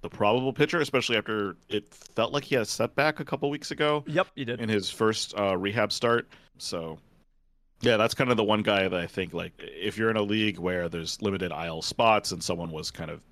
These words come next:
Speaker 1: you know, just dropping Glasnow, he's, he's probably worth a pickup at this point if you can do that. And then Soroka's, like, one of those guys where I always wish he would do well, and, um, he just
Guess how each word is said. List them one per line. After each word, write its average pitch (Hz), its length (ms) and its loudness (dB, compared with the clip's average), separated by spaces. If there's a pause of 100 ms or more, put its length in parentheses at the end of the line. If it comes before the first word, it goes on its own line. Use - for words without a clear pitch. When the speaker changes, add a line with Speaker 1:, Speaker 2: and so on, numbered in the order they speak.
(320)
Speaker 1:
you 80 60 -10
know, 78 220 -14
just - 200 -8
dropping 82 420 -6
Glasnow, 73 600 -8
he's, 78 240 -10
he's 95 160 -14
probably 123 260 -6
worth - 240 -10
a - 40 -16
pickup - 420 -12 (220)
at - 100 -16
this - 160 -12
point - 280 -16 (140)
if - 120 -16
you 85 80 -10
can 76 320 -14
do 67 140 -10
that. 71 240 -10 (760)
And 131 80 4
then 151 100 4
Soroka's, 160 440 4
like, 117 180 2
one 110 160 4
of 104 80 2
those 95 180 2
guys 87 360 -2
where 85 240 -6
I 80 80 -6
always 85 320 -8
wish 80 200 -10
he 82 80 -12
would 78 140 -14
do 80 140 -14
well, 80 320 -10
and, - 100 -20 (300)
um, - 240 -16 (720)
he - 100 -14
just - 280 -10